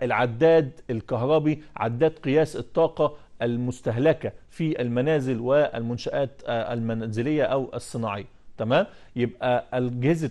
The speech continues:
القياس الحسية، أنا عندي الجهاز ده هيبقى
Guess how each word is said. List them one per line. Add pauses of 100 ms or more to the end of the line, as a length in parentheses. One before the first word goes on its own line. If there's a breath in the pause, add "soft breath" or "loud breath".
القياس
الحسية، (300 loud breath)
أنا
عندي
الجهاز
ده (300 loud breath)
هيبقى